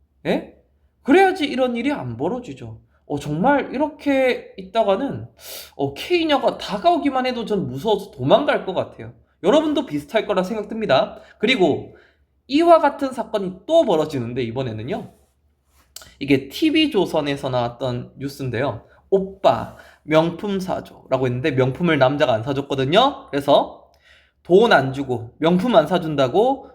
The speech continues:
성추행으로 고소를 했다고 합니다. 근데 그 고소한 대상이 변호사예요. 예, 변호사 상대로 무고를 했다는 얘기죠, 이 여성이. 정신이 나갔습니다. 근데 왜 이렇게 하겠습니까? 처벌이 약하니까 이러는 게 아닐까요?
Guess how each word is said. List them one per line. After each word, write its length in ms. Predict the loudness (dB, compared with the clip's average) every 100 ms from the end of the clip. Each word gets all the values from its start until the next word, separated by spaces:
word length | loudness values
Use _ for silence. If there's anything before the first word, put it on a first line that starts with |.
| _
성추행으로 1080 | -4 -2 -2 2 2 2 2 0 -2 -6 0
고소를 420 | 2 4 2 2
했다고 220 | 2 0
합니다. 400 | 0 -4 -12 -20 _
근데 500 | -4 2 4 2 -4 -16 -10
그 300 | 2 4 4
고소한 460 | 2 0 4 4 4
대상이 600 | 4 4 2 -2 -6 -12 _ _ _ _ _
변호사예요. 920 | -4 -2 2 2 4 4 4 -2 -10 -18 _
예, 160 | -2 -2
변호사 720 | 2 2 4 2 2 2 2 -4 -18 -20
상대로 840 | -12 -6 -4 0 2 2 -2 -6 -14 _ _
무고를 460 | -4 -2 2 2 2
했다는 340 | -2 -2 0
얘기죠, 400 | 0 0 0 0
이 100 | 0
여성이. 640 | 0 0 -2 -4 -8 -10 -16 -20 _
정신이 460 | 0 2 2 -2
나갔습니다. 920 | 0 2 4 2 0 -6 -2 -4 -4
근데 260 | -6 -2 0
왜 180 | 2 2
이렇게 300 | 0 -2 -4
하겠습니까? 720 | -4 -4 -6 -12 -10 -12 -12 _ _ _
처벌이 560 | -16 0 2 4 2 0
약하니까 800 | -4 -10 -14 -4 -2 -2 2 2
이러는 340 | 4 0 0
게 80 | 0
아닐까요? 560 | 0 0 -6 -10 -10